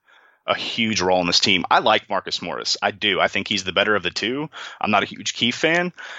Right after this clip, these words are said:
um, but I think Jason Tatum's gonna push him for quite a bit of minutes, and I could actually, I wouldn't be shocked to see 'em both on the court together quite a bit. Um, but I, I,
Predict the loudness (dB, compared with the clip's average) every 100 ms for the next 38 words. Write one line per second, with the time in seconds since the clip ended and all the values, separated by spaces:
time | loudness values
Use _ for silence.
0 | -8 2 4 4 4 0 -6 0 2 4
1 | 2 2 0 2 2 2 2 2 2 -2
2 | -4 0 0 0 0 -4 2 2 2 0
3 | 0 2 2 2 0 2 2 0 2 2
4 | 2 2 0 0 0 0 0 2 4 4
5 | 0 -2 -2 2 0 0 -4 0 2 2
6 | 0 0 2 2 2 4 2 4 4 2
7 | _ -20 -18 -20 -6 2 4 4 2 -2
8 | 0 2 2 0 0 0 0 -2